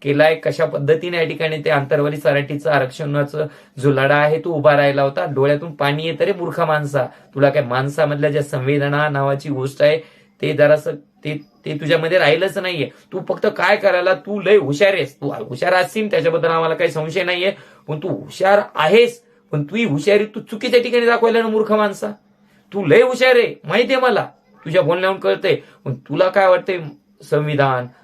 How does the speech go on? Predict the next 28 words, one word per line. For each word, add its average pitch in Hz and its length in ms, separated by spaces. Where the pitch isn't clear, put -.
लोकशाही, 135 760
जन-, 123 500
अं, 123 160
त्या 139 140
म्हणतात 135 240
सामाजिक 151 540
ऐक्य, 143 440
छत्रपती 151 360
शिवाजी 143 300
महाराजांची 139 520
शिकवण, 135 500
हे 170 120
अशा 180 240
मोठमोठ्या 175 480
बाता 170 380
हाणून 170 260
तू 175 160
असं 170 320
वाटतं 156 260
की 156 120
तू 165 180
लय 170 120
ज्ञानी 160 420
आहे, 156 80
तू 151 120
लय 165 100
हुशार 147 340
आहे. 160 380